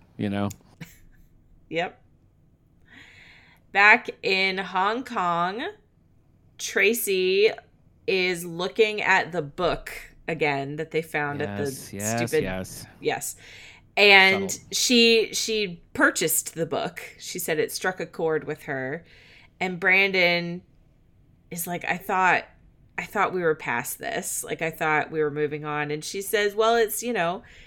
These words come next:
Speaker 2: it's still a wound. It's, it, the wound is still healing." And
Speaker 1: Mm-hmm.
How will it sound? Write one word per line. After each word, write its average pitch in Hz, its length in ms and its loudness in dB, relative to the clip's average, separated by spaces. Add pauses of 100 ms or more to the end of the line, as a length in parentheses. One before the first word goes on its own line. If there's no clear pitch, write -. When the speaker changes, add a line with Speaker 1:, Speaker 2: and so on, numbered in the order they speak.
(100)
Speaker 2:
it's 214 140 -2
still 233 280 6
a 220 60 8
wound. 170 480 -2
It's, - 320 -6
it, - 280 -6
the 170 100 0
wound 208 280 2
is 202 140 -2
still 175 240 -6
healing." 127 640 -10 (1500)
And 156 540 0
Speaker 1:
Mm-hmm. - 200 -12